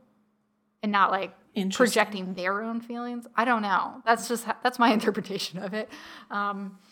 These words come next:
Speaker 1: uh, 'cause it, like, people talked about, um,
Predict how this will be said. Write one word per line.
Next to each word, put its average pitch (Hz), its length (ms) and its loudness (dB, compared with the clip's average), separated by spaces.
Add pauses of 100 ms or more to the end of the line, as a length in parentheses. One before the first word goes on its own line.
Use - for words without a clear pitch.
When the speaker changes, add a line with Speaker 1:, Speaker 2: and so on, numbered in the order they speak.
(880)
Speaker 1:
uh, 208 320 0
'cause 220 220 2
it, 240 240 4
like, 220 240 -2
people 226 600 0
talked 190 220 6
about, 190 540 0
um, 196 500 -4